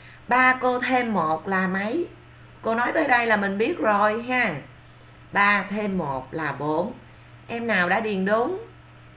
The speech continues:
Cô có lời khen. Ba thêm một là bốn, vậy bốn thêm một là năm. Ta sẽ được dãy số một, hai, ba, bốn, năm. Và dãy số bên tay phải ngược lại.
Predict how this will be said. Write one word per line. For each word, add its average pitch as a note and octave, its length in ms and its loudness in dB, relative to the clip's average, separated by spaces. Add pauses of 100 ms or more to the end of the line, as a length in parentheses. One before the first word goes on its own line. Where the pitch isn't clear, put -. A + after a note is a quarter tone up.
(680)
Cô F3+ 180 2
có G3+ 120 0
lời F3 320 0
khen. F3+ 300 -2 (640)
Ba A#3 200 0
thêm A#3 240 -2
một D3+ 220 -2
là D#3 140 -2
bốn, E3 380 -4
vậy D3+ 240 0
bốn G3 280 -4
thêm A#3 260 -2
một D#3 300 -4
là F3+ 300 0
năm. A3 380 -2 (440)
Ta G#3 180 2
sẽ G3+ 200 -6
được D#3 300 0
dãy D#3 200 -4
số G#3+ 460 2 (400)
một, C#3+ 500 -4
hai, G3 480 -2 (180)
ba, E3+ 580 6
bốn, B3 400 -2
năm. E3+ 320 2 (680)
Và F#3 200 0
dãy E3 260 -2
số A3 320 -2
bên A#3 280 -2
tay F#3+ 160 0
phải F3 520 -6 (420)
ngược D3+ 300 -2
lại. C#3+ 360 -4